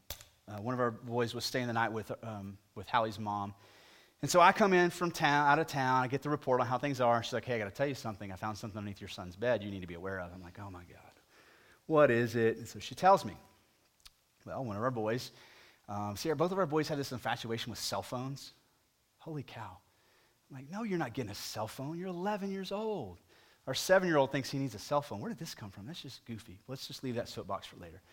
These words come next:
So so, since we won't get cell phones for our, our boys, 'cause we don't think that that's, they need 'em right now, um, one of our boys found an old cell phone at his grandma's house, and he pocketed that bad boy. And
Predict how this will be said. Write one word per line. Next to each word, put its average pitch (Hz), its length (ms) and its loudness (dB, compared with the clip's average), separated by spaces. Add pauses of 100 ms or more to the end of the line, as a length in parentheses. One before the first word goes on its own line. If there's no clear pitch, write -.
(400)
So 156 340 10 (1160)
so, 233 640 12
since 190 220 4
we 202 140 10
won't 262 240 12
get 247 140 6
cell 226 200 12
phones 160 360 8
for 175 120 6
our, 151 220 10
our 151 140 8
boys, 143 480 6
'cause 123 160 -4
we 147 80 2
don't 156 180 4
think 147 200 2
that 131 120 -2
that's, - 320 -6
they 120 140 0
need 180 200 6
'em 123 120 4
right 104 120 -2
now, 95 300 -4 (480)
um, 139 220 2
one 151 120 4
of 220 80 4
our 226 120 6
boys 139 540 2
found 147 280 6
an 151 80 4
old 151 160 6
cell 143 220 4
phone 113 300 -2
at 113 120 0
his 117 180 -6
grandma's 117 460 -4
house, 101 320 -6
and 98 100 -8
he 107 80 -6
pocketed 107 440 -6
that 82 160 -12
bad 85 180 -10
boy. 80 160 -14
And 82 100 -18